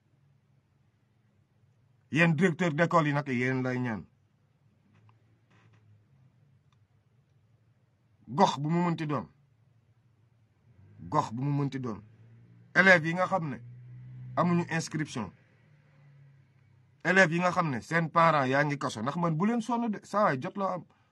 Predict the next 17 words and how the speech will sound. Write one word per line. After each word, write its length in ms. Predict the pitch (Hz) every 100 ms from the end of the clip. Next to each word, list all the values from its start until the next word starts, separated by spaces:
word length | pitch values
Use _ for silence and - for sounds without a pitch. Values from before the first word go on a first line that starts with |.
| _ _ _ _ _ -
Ku 100 | 208
ma 120 | 226
woo 200 | 220 170
di 100 | 170
nga 120 | 214
wax 200 | 208 214 -
sonn 340 | 220 196 185
jooy 420 | 165 202 202 196 190
ba 120 | 208
dee. 240 | 202 170 - _ _
Mais 240 | - 165 170
jox 140 | 196
ma 120 | 208
say 200 | 185 180
coordonnées 380 | 165 170 151 131
rek. 160 | 113 113 _ _ -
Man, 280 | 139 160